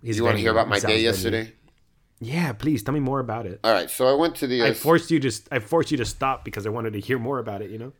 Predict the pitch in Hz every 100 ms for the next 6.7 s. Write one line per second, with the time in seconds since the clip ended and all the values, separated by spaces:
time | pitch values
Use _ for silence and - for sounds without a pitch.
0 | _ 98 110 107 107 104 101 98 - 139
1 | 143 143 113 131 135 160 139 110 135 117
2 | 104 95 101 98 113 123 123 - 139 156
3 | 131 113 95 98 127 113 98 90 104 92
4 | 90 85 82 95 92 90 90 98 95 95
5 | 101 95 101 107 101 113 117 117 98 85
6 | 139 131 107 87 92 98